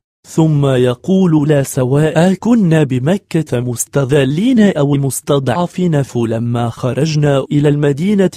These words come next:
كانت سجال الحرب علينا ولنا، فمكث عنا ليلة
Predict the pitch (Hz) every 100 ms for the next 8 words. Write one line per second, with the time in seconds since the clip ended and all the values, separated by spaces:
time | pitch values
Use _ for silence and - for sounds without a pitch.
0 | 165 - 254 233 202 - - 147 160 233
1 | 185 151 143 175 160 127 117 107 110 139
2 | 165 151 127 120 120 117 127 147 120 151
3 | 147 185 - 170 - 165 120 113 180 151
4 | 139 127 139 139 143 151 147 147 143